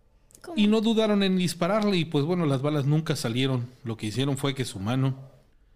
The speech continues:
Speaker 2: eh, que con su mano presionaron entonces el arma y solo así se pudieron disparar. Le dieron al animal, pero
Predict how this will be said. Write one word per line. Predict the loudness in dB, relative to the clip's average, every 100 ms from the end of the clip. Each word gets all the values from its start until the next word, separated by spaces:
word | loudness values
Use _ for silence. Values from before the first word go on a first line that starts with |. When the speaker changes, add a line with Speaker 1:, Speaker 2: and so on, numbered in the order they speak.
| _ _
Speaker 2:
eh, | -10 -6 -6 -6 -8 -12 -6
que | -4
con | 0 0
su | 0
mano | 0 0 -2
presionaron | -4 -4 -2 0 0
entonces | -2 0 -2 -2 -6
el | -6 -2
arma | -2 -2 -2 -4 -8 -20 -20 -20 -20
y | -10
solo | -2 0 0
así | 0 -2
se | -2
pudieron | -6 -6 -2 0
disparar. | -2 -6 -8 -6 -6 -10 -20 -20 -20 -20 -20 -20 -20 _ -2
Le | 0
dieron | 2 2 2
al | 0
animal, | 2 2 2 0 -2
pero | 0 2 2